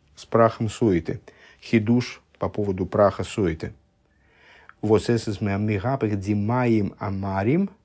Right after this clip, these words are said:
Прах соиты, опять же, ну, тут та же самая пара на самом деле.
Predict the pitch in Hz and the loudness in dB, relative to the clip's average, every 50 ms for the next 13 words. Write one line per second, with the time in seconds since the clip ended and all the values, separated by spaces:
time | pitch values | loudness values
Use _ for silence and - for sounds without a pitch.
0 | _ _ _ _ _ _ _ _ _ _ _ _ _ _ _ _ _ _ _ _ | _ _ _ _ _ _ _ _ _ _ _ _ _ _ _ _ _ _ _ _
1 | - 110 113 107 98 - - - - - - - - - 165 196 208 190 - 120 | 4 6 6 6 4 2 0 -12 -16 -16 -16 -8 0 2 4 4 4 2 0 -2
2 | 98 92 - _ _ _ _ _ _ _ - - - - - - - 90 - - | -2 -2 -6 _ _ _ _ _ _ _ -20 -18 -18 -16 -16 -14 -14 -8 -2 -2
3 | 90 80 80 82 90 - - - 85 82 82 - 95 - _ _ - 113 104 92 | -2 -2 -2 -6 -8 -12 -8 -8 -8 -8 -8 -10 -16 -16 _ _ -4 -4 -2 -2
4 | 98 - - 92 92 90 82 78 - - 160 165 143 104 85 80 - - - 90 | -4 -4 -4 -4 -2 -2 -4 -6 -4 -2 -2 0 0 0 -2 -4 -8 -10 -10 -10
5 | 87 87 87 87 90 82 76 - | -8 -8 -8 -6 -6 -6 -6 -8